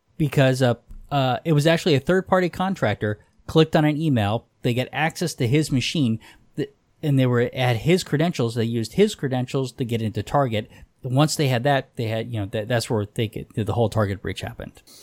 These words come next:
and that was, and that was phishing. Um, the Anthem breach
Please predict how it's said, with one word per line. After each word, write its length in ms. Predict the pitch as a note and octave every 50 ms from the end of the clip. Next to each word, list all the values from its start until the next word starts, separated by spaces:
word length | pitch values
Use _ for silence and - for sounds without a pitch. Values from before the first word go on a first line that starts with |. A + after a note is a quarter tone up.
| - - - - -
and 180 | C#3+ C#3+ C3 C3+
that 140 | C3+ C#3
was, 140 | D3 C#3+ D3 - - -
and 120 | D3+ C#3
that 100 | C3 C3+
was 160 | C3 B2 - -
phishing. 400 | - G#3+ - - - G2+ G2 - - - _ _ _ -
Um, 200 | D3+ D3 C#3 C#3
the 200 | C#3 C#3+ A2 D3
Anthem 260 | E3+ F3 - D#3 C3+ A2+
breach 520 | A2 G#2 G2 - - - - - -